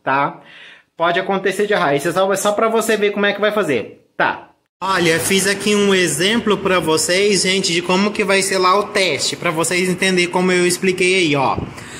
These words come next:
Aqui em cima da folha, você vai colocar o seu nome, data e dados pessoais, que eles vão mandar você colocar, né? Aí, isso aqui é a, a prim-, a primeira página lá do teste, gente. É o seu primeiro testezinho, tá?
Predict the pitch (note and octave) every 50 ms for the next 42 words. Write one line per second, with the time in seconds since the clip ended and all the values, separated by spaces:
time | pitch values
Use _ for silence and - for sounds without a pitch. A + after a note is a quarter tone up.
0 | - - - - - E3+ F#3 F#3 - - A#3 C4+ C4+ B3+ G#3 - - A3 A3 A3
1 | G#3+ G3+ F3+ F3 F3 F3+ F#3 G#3+ F#3+ - G3 E3+ D#3+ E3 F#3 F3 F3+ F#3 F#3 G3+
2 | F#3 F#3 F#3 G3 F3 E3+ D#3+ - - F#3+ G3 G3+ G3 F3 E3+ F3 F#3+ G3+ G3+ G3
3 | F#3+ F#3+ F#3+ F#3+ F#3 F#3+ F3 - - - - - - - B2+ F3 F#3 F#3+ G3 G3+
4 | G3+ G3 G3 F#3+ G3 - F#3 F#3 F#3+ F#3 F#3+ E3 F3+ F#3 F3+ E3 - - G3+ G3
5 | G3 - G#3 G3+ F3+ D3 B2 A2+ A2 A#2 - - - E3+ E3 E3+ D#3+ E3 F3 F3
6 | F3+ F3 E3+ E3+ E3+ E3+ F3 E3+ F#3+ F3+ F#3 F#3+ F#3+ G3 F#3+ G3 D#3+ C#3+ C#3+ C#3
7 | D3 E3 F3+ F#3 G3+ G3 - - - - - - - - - - E3 F3 F#3 G3
8 | A3+ C#4 C4 A#3 G3 - - G3+ G3 G3+ G#3+ A3+ A#3+ B3 A#3+ A#3 A#3+ - - G3+
9 | G3 F#3+ - G#3+ A3 G#3+ G#3 G3+ G3+ F#3+ F#3 F#3 F3+ F#3+ G3+ G#3+ A#3 C#4 C#4 C4
10 | - G#3 G#3 G3+ F#3+ F3 F3+ F#3+ F#3+ F#3 G3+ F#3+ F#3 F#3+ G3 G3 G3+ D#3+ C#3 B2+
11 | A#2+ - C#3 C#3 D3 E3+ E3+ E3 D#3 D#3 E3 E3 E3 F#3+ F3+ F3 F3 F#3+ G3+ G#3
12 | A#3 C4 - A#3+ A#3 A3+ A3 - - - A#3 A3+ G3 F#3 E3 D3+ C#3 B2+ B2+ B2
13 | - D#3 D#3 F3 F#3 - -